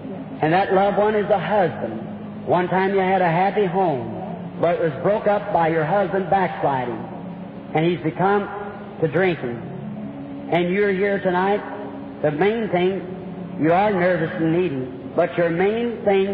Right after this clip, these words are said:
is to see your husband get saved. And you've come believing, and something come on your heart this very day, that if you could stand in his stead here, and I'd ask God, I'm not reading your mind, but isn't that what happened today? That your husband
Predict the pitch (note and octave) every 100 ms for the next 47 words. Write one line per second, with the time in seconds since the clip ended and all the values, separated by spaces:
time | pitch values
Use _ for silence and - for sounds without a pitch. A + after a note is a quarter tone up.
0 | F#3 F3+ E3+ E3+ - G#3 G3+ G#3 F3+ F#3
1 | E3+ E3+ F3 F3 - - D3+ B2+ A#2 -
2 | - - D#3+ F3+ F#3+ - G3+ G#3+ F#3+ G3+
3 | G3 F3 A3 - - - - E3 F3 A3
4 | A3+ G3 G#3 G#3 A3 G#3 A3+ G3+ G3+ D#3+
5 | F3+ F#3 - F#3+ G#3 F3+ F3 C#3+ A#2+ -
6 | - E3 F3 F#3 G#3+ F#3 - G3+ G#3 G3
7 | F3 A3 - G#3+ A3 G#3 F3+ F3+ F3+ F3+
8 | G3 F3+ G3+ - F#3+ D#3+ D3 - - -
9 | - - - F3 G3 G#3 A3+ A#3+ A#3+ A3
10 | F#3+ E3+ F3+ F#3 G3+ G#3+ G3 G#3 A3 G#3
11 | A3 A#3+ - - F#3+ F3+ F3+ F3+ E3+ G3+
12 | F#3+ G#3